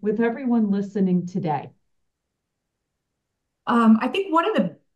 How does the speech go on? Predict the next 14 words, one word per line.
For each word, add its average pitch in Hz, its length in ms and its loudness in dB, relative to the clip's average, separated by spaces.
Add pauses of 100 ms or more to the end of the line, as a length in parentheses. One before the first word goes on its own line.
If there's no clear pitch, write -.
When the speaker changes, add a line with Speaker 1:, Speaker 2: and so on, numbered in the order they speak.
(220)
Speaker 2:
biggest 240 320 2
things 214 240 4
I've 185 200 -2
learned 185 300 0
this 180 240 -6
past 165 400 -2
year 175 400 -2
is 160 480 -4
to 180 380 -2
focus 196 580 -2
on 175 460 0
the 165 80 -6
things 170 540 -6
that 151 340 -4